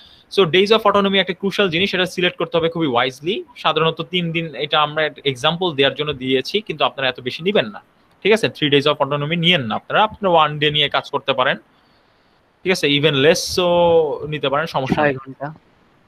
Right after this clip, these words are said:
Speaker 1: হ্যাঁ, বুঝি নাই।
Speaker 2: বললাম ছয় ঘন্টা, normal কি ছয় ঘন্টা নেওয়া
Speaker 1: এরকম।
Speaker 2: হয়?
Speaker 1: এরকম, আহ, normally এটা হচ্ছে লাগে days of autonomy, এটা হচ্ছে লাগে আপনার যে customer তার কত, মানে তার সাপোর্টটা কিরকম দরকার সেটা হচ্ছে লাগা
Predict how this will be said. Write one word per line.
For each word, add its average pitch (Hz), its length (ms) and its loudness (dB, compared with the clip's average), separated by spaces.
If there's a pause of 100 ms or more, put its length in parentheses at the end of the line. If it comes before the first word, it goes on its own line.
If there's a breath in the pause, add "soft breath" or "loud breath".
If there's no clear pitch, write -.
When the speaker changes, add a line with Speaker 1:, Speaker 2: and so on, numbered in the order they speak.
(840)
Speaker 1:
হ্যাঁ, 160 120 -2
বুঝি 160 220 -6
নাই। 117 120 -4 (680)
Speaker 2:
বললাম 147 240 -4
ছয় 143 360 2
ঘন্টা, 156 480 0
normal 139 320 -2
কি 151 100 -12
ছয় 143 260 -2
ঘন্টা 147 240 -4
নেওয়া 170 140 6
Speaker 1:
এরকম। 156 200 0
Speaker 2:
হয়? 104 120 -10 (1000)
Speaker 1:
এরকম, 202 360 4
আহ, 165 280 4
normally 214 500 0 (160)
এটা 165 180 0
হচ্ছে 202 160 -2
লাগে 202 180 2
days 165 240 2
of 185 120 -6
autonomy, 185 400 0
এটা 190 180 0
হচ্ছে 190 160 -4
লাগে 196 140 0
আপনার 175 380 -2
যে 175 140 -2
customer 170 500 -2 (140)
তার 160 360 2 (120)
কত, 165 220 -4 (500)
মানে 143 320 0
তার 151 540 2 (380)
সাপোর্টটা 196 500 0
কিরকম 160 340 -2
দরকার 139 220 0
সেটা 151 280 0
হচ্ছে 147 220 -4
লাগা 123 420 0